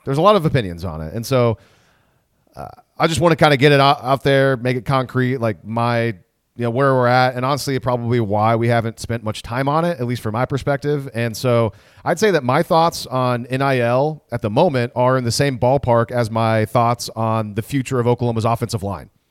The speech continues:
Like, would I like si-, the, the situation to look better on paper at the moment? Yes. But am I going to spend time concerned or panicked about the whole situation?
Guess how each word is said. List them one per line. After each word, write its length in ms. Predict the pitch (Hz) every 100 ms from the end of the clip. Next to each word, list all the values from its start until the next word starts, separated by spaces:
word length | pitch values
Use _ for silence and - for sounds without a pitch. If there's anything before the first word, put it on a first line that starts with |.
| _ _ _ _ -
Like, 160 | 107
would 140 | 110 147
I 80 |
like 440 | 147 143 160 - - _ _ _ -
si-, 160 | - 165
the, 260 | 127 135
the 160 | 107 123
situation 580 | 170 147 143 151 160 143
to 80 | 131
look 240 | 143 117
better 280 | 127 135 147
on 160 | 127 113
paper 460 | 117 123 175 190
at 140 | 165 165
the 60 |
moment? 340 | 180 202 220 226 _ _ _
Yes. 520 | 160 135 160 - - - _ _ _ _ _ -
But 120 | 147
am 80 | 156
I 80 | 151
going 200 | 156 156
to 60 | 147
spend 300 | - 151 139
time 260 | 143 143
concerned 520 | 135 113 - 139 151
or 80 | 127
panicked 420 | - 123 139 151
about 240 | 151 135 143
the 80 | 156
whole 120 | 170
situation? 600 | 180 175 190 185 208